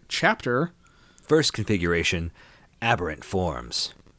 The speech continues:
Speaker 1: I have an overview.
Speaker 2: Oh,
Speaker 1: What
Speaker 2: I
Speaker 1: do
Speaker 2: have
Speaker 1: you
Speaker 2: a
Speaker 1: got?
Speaker 2: note.
Speaker 1: Good.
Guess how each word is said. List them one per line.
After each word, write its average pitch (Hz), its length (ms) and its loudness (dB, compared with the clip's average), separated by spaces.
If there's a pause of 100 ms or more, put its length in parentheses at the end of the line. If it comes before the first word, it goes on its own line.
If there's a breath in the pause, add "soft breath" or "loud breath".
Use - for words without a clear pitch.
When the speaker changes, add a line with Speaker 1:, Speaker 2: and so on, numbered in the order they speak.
(340)
Speaker 1:
I 143 80 2
have 156 160 4
an 160 80 0
overview. 127 580 2
Speaker 2:
Oh, 104 240 2
Speaker 1:
What 104 100 6
Speaker 2:
I - 0 -
Speaker 1:
do - 40 6
Speaker 2:
have 110 80 4
Speaker 1:
you 92 40 4
Speaker 2:
a 92 40 2
Speaker 1:
got? 90 80 0
Speaker 2:
note. - 320 -4 (720)
Speaker 1:
Good. 123 300 -2